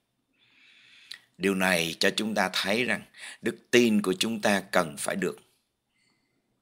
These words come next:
được phát triển liên tục qua những trải nghiệm ở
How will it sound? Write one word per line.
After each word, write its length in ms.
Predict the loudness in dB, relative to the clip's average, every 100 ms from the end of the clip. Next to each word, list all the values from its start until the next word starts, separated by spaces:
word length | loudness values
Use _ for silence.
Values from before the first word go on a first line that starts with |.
| _ _ _ _ _ _ _
được 140 | -8 -4
phát 300 | 2 2 2
triển 220 | -2 0
liên 220 | -2 -2 -6
tục 240 | -12 _ _ _ _ _ _ _ _ _ _ _ _ _ _ _ _ -12
qua 300 | -2 0 0
những 240 | -4 -6
trải 240 | -4 -2
nghiệm 340 | -2 -2 -4
ở 60 | -10